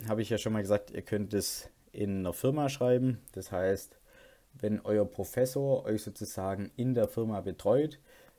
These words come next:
ihr habt dann den eigentlichen Betreuer in der Firma, der Professor ist, hält dann am Ende nur noch Rücksprache mit dem Betreuer aus der Firma und gibt damit eben die Note ab. Ihr könnt das Ganze aber auch direkt an der Uni oder am Lehrstuhl schreiben.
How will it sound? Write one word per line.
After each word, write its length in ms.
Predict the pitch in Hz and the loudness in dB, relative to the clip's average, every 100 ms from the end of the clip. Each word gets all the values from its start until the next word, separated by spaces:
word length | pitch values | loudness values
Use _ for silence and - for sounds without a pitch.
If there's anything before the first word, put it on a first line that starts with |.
| - | -6
ihr 120 | 98 | -4
habt 240 | 110 - | -4 -2
dann 180 | 107 101 | 0 0
den 160 | 98 95 | 0 -2
eigentlichen 540 | 101 123 131 117 113 | 0 2 2 0 -2
Betreuer 400 | 107 95 104 104 | -4 0 2 4
in 120 | 98 | 2
der 120 | 95 90 | -2 -2
Firma, 380 | 135 139 135 | -2 0 0
der 100 | 123 | 0
Professor 720 | 95 110 - 107 117 110 98 - | -4 -6 -2 -2 2 2 2 -2
ist, 180 | - _ - | -10 _ -6
hält 180 | 95 95 | 0 0
dann 100 | 95 | 0
am 120 | 90 | 0
Ende 200 | 101 101 | 0 0
nur 140 | 98 | -2
noch 180 | 95 - | -4 -2
Rücksprache 680 | 120 - - 107 104 107 95 - - - - | -4 -4 0 4 4 4 -2 -8 -20 -20 -8
mit 300 | 110 120 - _ _ | 0 0 0 _ _
dem 160 | 104 98 | -4 -4
Betreuer 360 | - 98 107 92 | -2 2 6 6
aus 200 | 92 - | 4 -2
der 100 | 90 | -2
Firma 380 | 120 120 110 | -2 0 -2
und 120 | 98 90 | -4 -4
gibt 300 | 107 _ 95 | -6 _ 0
damit 260 | 104 98 | 0 0
eben 220 | 98 90 | -2 -4
die 100 | 85 | -2
Note 400 | 90 107 139 139 | 0 2 2 4
ab. 300 | 120 127 - - - - - - _ | 2 0 -6 -20 -20 -20 -20 -20 _
Ihr 140 | 104 | -8
könnt 200 | - 110 | -2 0
das 120 | 107 - | 0 0
Ganze 300 | 117 113 110 | -2 2 2
aber 240 | 104 90 | 2 4
auch 200 | 101 98 | 2 2
direkt 420 | - 98 110 - | 0 0 0 0
an 160 | 113 139 | 0 2
der 160 | 139 | 2
Uni 320 | 123 131 123 120 | 4 4 4 4
oder 220 | 101 76 | 4 4
am 160 | 95 | 2
Lehrstuhl 400 | 104 123 - 120 | 4 2 2 -4
schreiben. 500 | - 107 110 110 113 | -2 0 0 0 -2